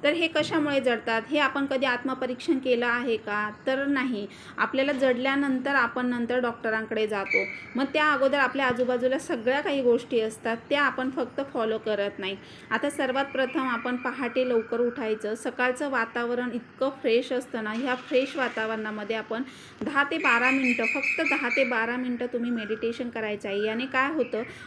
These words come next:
आपलं माइंड फ्रेश होतं, पॉझिटिव्ह राहायला लागतो, आपल्या शरीरातले हार्मोन्स हे बॅलन्स होतात आणि हळूहळू आपण बघा पॉझिटिव्ह राहायला लागतो, आपलं माइंड फ्रेश होतं आणि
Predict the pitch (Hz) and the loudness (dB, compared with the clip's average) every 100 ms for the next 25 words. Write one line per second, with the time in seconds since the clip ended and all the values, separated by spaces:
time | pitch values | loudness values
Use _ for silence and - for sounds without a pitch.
0 | - 220 269 277 254 233 269 277 302 262 | -4 0 2 4 4 2 0 0 2 0
1 | 262 247 240 240 233 240 220 247 247 262 | 2 0 2 -2 0 0 0 0 0 2
2 | 262 285 240 233 220 - 226 - 214 240 | 2 0 0 -2 -2 -2 -4 -2 -4 -2
3 | 262 - 269 247 240 240 262 226 233 240 | -2 0 0 0 0 -2 -2 -2 -2 -2
4 | 247 220 220 202 226 269 277 269 220 233 | -2 0 0 -2 -2 0 0 0 -2 -2
5 | - - - - - - 226 269 349 339 | -10 -20 -20 -20 -20 -6 0 4 4 4
6 | 302 339 302 294 - 247 262 269 254 247 | 4 4 6 4 2 0 2 2 2 0
7 | 254 262 233 247 269 277 269 262 240 226 | 2 2 2 2 2 2 2 2 0 2
8 | 220 220 220 220 - - - 226 277 277 | 0 -2 -2 -2 -4 -16 -6 -4 0 2
9 | 269 247 254 277 339 254 254 277 214 - | 4 4 2 0 2 2 2 0 0 0
10 | 214 214 - - - 214 247 | -2 -2 -6 -14 -4 -2 -2